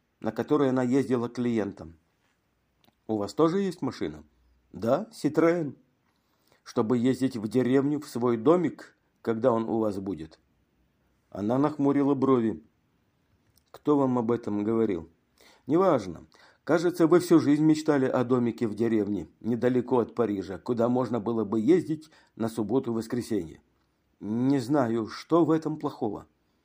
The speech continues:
Многие об этом мечтают. Разве нет? Моя мать тоже мечтала". "Какое наследство вы рассчитываете получить после тётки? Тысяч сорок, пятьдесят?" "Не знаю.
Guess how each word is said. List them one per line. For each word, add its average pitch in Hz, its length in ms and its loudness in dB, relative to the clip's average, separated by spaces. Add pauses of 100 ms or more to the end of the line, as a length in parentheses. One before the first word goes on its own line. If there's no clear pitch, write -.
(260)
Многие 156 540 0
об 123 140 -6
этом 101 280 -6
мечтают. 151 680 -6 (240)
Разве 113 380 -2
нет? 135 280 -4 (580)
Моя 127 280 2
мать 170 240 0
тоже 156 300 0
мечтала". 117 600 -6 (1400)
"Какое 160 480 4
наследство 156 680 2
вы 113 140 0
рассчитываете 113 640 -2
получить 113 500 -2
после 120 280 -4
тётки? - 480 -10 (360)
Тысяч 127 340 -4
сорок, 139 460 -2
пятьдесят?" 98 600 -6 (580)
"Не 120 380 0
знаю. 107 440 -4